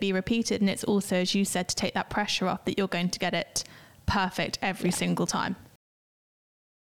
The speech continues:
Speaker 1: I just wanted to pause the episode here to say, if this is resonating with you and this is, sounds like we are speaking to you in this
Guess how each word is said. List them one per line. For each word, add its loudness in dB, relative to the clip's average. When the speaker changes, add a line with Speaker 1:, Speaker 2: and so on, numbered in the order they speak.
Speaker 1:
I 0
just 2
wanted 4
to 4
pause 4
the -2
episode 0
here -2
to 2
say, 0
if 0
this 4
is 4
resonating 2
with 0
you 4
and 0
this -8
is, -4
sounds 0
like -2
we 4
are 2
speaking 2
to 0
you 4
in 2
this 0